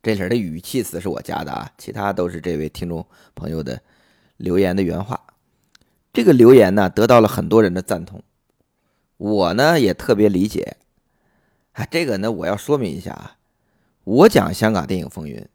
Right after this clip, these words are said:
参考的是袁阔成、单田芳说评书的风格和套路，可能有的都已经感觉到了。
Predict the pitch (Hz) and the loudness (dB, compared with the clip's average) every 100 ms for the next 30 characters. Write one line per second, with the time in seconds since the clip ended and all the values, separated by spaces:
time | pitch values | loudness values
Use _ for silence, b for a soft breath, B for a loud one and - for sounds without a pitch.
0 | _ _ _ _ _ _ _ _ - 180 | _ _ _ _ _ _ _ _ -6 -4
1 | 165 135 82 69 95 104 90 76 - - | -2 -4 -6 -6 -6 -4 -4 -6 -12 -4
2 | 92 113 123 92 90 107 107 95 95 107 | -4 -2 -2 -2 -4 -4 -4 -4 -6 -4
3 | 113 113 120 - 107 117 127 107 90 101 | -6 -6 -8 -6 -10 -8 -6 -4 -6 -8
4 | 92 82 82 - 73 57 - _ _ _ | -10 -10 -12 -12 -10 -10 -12 _ _ _
5 | _ - 90 113 80 - 90 101 104 90 | _ -10 -4 0 0 -2 -2 0 0 -2
6 | 60 71 - _ _ _ _ _ _ _ | -6 -12 -14 _ _ _ _ _ _ _
7 | - - - 90 - _ _ 104 80 - | -8 -8 -4 -4 -4 _ _ -4 -4 -10